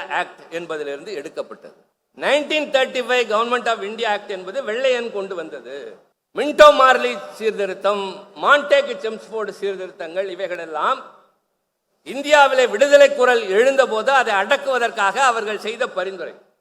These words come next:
அதுபோல இங்கே இருக்கிற அரசாங்கங்களை தங்கள் கட்டுப்பாட்டில் வைத்துக் கொள்வதற்காக நமக்கு ஏற்றவாறு ஒரு சட்டத்தை தருவதை போல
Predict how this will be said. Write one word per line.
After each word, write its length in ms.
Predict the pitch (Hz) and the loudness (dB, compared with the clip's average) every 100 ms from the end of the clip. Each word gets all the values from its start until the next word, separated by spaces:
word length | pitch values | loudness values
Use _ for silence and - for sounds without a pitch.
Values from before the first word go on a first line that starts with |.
| _ | _
அதுபோல 340 | 190 226 269 302 | 2 6 8 10
இங்கே 240 | 262 233 233 | 8 4 2
இருக்கிற 320 | 262 - 262 | 2 2 2
அரசாங்கங்களை 880 | 214 233 247 285 277 247 202 175 160 196 202 - - - _ _ _ _ 190 | 4 2 2 2 2 2 0 -2 -2 -6 -6 -12 -20 -20 _ _ _ _ -6
தங்கள் 260 | 208 202 202 | -6 -4 -6
கட்டுப்பாட்டில் 680 | 196 320 294 285 277 247 214 | -6 -4 2 2 2 0 -2
வைத்துக் 280 | - 233 | -4 -8
கொள்வதற்காக 640 | 208 208 196 185 175 170 214 | -6 -6 -6 -4 -4 -4 -4
நமக்கு 360 | 220 214 233 196 208 | -4 -4 -6 -6 -4
ஏற்றவாறு 560 | 262 262 254 254 277 269 | -4 -2 2 4 4 2
ஒரு 120 | 214 | 0
சட்டத்தை 460 | 202 - 254 240 | -4 -2 -2 -2
தருவதை 400 | 220 214 202 196 196 | -4 -4 -4 -6 -6
போல 180 | 214 | -6